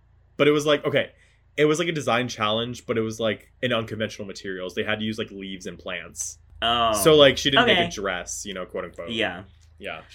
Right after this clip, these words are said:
Speaker 2: Um, she did, it, it's kind of giving, like, ocean wave. Like, it starts out very deep blue at the top and then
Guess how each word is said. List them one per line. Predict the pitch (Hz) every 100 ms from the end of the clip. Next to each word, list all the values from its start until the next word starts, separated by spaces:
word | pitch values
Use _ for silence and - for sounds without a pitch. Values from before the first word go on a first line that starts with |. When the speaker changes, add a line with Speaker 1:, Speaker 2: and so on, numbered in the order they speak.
| - -
Speaker 2:
Um, | 139 135 127 120 -
she | - 190 180
did, | 180
it, | 151 165
it's | 160 165 -
kind | 175 170
of | 151 -
giving, | 143 135
like, | 117 104 117
ocean | 117 117 107
wave. | 92 92
Like, | 95 98
it |
starts | - 110 -
out | 107 98
very | 104 104
deep | 104 113 110
blue | 113 110 107
at | 104
the |
top | - 107 98 104
and | 104
then | 101